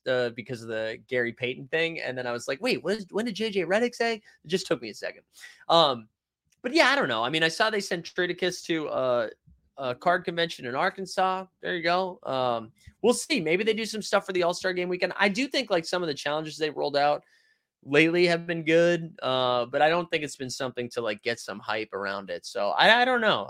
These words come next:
I don't know what we'll see from Top Shot.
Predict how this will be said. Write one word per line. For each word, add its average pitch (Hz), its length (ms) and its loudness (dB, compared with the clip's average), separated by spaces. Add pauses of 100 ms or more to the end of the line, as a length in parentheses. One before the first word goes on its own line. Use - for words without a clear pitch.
(160)
I - 20 -4
don't 165 200 0
know 143 220 0
what 120 220 0
we'll 104 140 -8
see 107 440 -8
from 107 280 -8
Top 98 260 -2
Shot. 101 320 0